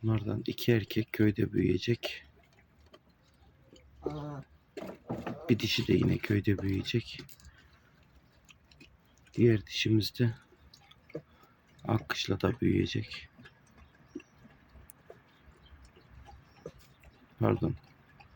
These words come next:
Kayseri'de büyüyecek. Yine yakın bir arkadaşımız da.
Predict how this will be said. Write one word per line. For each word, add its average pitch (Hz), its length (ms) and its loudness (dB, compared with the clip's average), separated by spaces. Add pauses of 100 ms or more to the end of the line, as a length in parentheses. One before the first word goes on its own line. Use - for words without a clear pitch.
(1400)
Kayseri'de - 680 0
büyüyecek. - 580 -6 (1600)
Yine 113 140 8
yakın 101 460 4
bir 98 60 4
arkadaşımız 92 840 -2
da. 110 120 -4